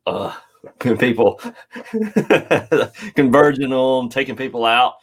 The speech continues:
Um, no, I'm kidding. So I, I, I just see it as,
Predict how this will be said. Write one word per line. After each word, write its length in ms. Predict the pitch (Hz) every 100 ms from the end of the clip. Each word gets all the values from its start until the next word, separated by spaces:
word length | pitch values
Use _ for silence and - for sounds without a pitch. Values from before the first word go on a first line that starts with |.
| _ _ _ -
Um, 580 | 110 107 101 101 101 -
no, 140 | - 95
I'm 220 | 95 95
kidding. 280 | - 90 -
So 100 | 113
I, 240 | 120 113 -
I, 60 | 120
I 40 |
just 200 | 143 143
see 160 | - 123
it 120 | 117
as, 320 | 110 107 101